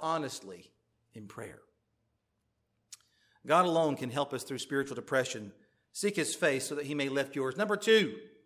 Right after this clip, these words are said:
number two, remember what God has done and will do. Remember what God has done and will do.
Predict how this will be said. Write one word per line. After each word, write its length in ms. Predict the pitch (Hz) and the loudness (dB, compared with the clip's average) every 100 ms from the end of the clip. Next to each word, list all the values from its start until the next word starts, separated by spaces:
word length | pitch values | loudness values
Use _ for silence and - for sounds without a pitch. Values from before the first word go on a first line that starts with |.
| _ _ _ _ _ _ _ _ _ _ - | _ _ _ _ _ _ _ _ _ _ -12
number 220 | 165 156 | -8 -6
two, 300 | 156 185 143 | -2 2 2
remember 540 | 135 147 156 202 202 156 | 4 2 2 2 2 2
what 200 | 147 147 | 2 4
God 220 | 143 139 | 2 2
has 140 | 127 | -4
done 460 | - 151 165 175 180 | 2 4 6 2 -2
and 240 | 156 139 127 | -6 -6 -2
will 220 | 135 127 | 0 0
do. 280 | 107 98 90 _ _ _ - | -6 -12 -16 _ _ _ -4
Remember 420 | 143 160 190 185 | -2 2 2 4
what 240 | 151 - | 2 4
God 220 | 143 139 | 4 4
has 240 | 123 123 117 | 2 -4 -2
done 520 | - 156 175 180 185 156 | 2 2 2 0 -6 -2
and 400 | 143 147 135 120 | 0 0 -2 2
will 240 | 151 143 | 2 2
do. 360 | 120 117 117 | 0 -6 -8